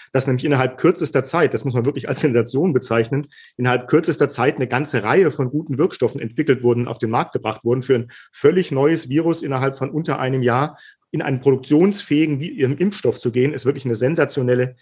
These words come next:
Neuigkeit, das auch noch mit einem Mechanismus, den man bisher noch nie für eine Impfung eingesetzt hat, sondern bisher nur in der Grundlagenforschung sich angeschaut hatte,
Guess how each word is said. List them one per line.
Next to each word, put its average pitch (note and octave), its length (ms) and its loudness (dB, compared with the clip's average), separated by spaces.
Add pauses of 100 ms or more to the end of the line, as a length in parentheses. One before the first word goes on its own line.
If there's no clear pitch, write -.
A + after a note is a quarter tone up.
(200)
Neuigkeit, C#3+ 580 2
das B2+ 140 -2
auch C3+ 160 -4
noch C#3+ 100 0
mit C3 160 -2
einem A#2+ 140 -2
Mechanismus, B2+ 720 0
den C#3+ 120 0
man C3 140 0
bisher C3+ 460 0 (200)
noch A#2+ 160 0
nie D#3 160 0
für D3 120 0
eine C#3 100 2
Impfung C#3+ 300 -2
eingesetzt D#3 540 2
hat, C#3+ 140 2
sondern A#2+ 220 -2
bisher B2 280 2
nur B2 160 0
in G#2+ 120 -2
der A2 220 2 (200)
Grundlagenforschung A2+ 920 2
sich A#2 200 -8
angeschaut A2+ 380 0
hatte, D#3+ 260 0